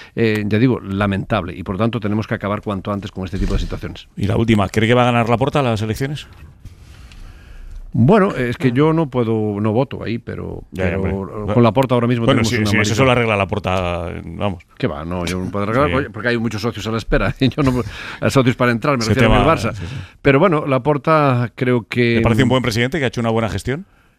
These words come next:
Speaker 1: Es que es un club, eh, que ve-, yo, de cuando llegué aquí, estaba en una situación, mm, casi de peligro,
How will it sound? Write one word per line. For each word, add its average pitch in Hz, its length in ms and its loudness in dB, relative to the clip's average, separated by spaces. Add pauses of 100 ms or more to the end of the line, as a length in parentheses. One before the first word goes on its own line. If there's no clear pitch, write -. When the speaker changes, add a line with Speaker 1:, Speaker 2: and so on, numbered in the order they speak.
(300)
Speaker 1:
Es 160 180 2
que 165 240 2
es 175 260 -2
un 165 160 2
club, 143 920 0
eh, 123 200 -2
que 117 140 0
ve-, 110 260 0
yo, 143 300 2
de 110 320 -2
cuando 110 340 0
llegué 107 240 0
aquí, 135 260 -4
estaba 123 300 -4
en 113 60 0
una 110 80 0
situación, 101 840 -4 (200)
mm, 101 440 -6 (140)
casi 101 360 -6
de 98 200 -4
peligro, 107 560 -4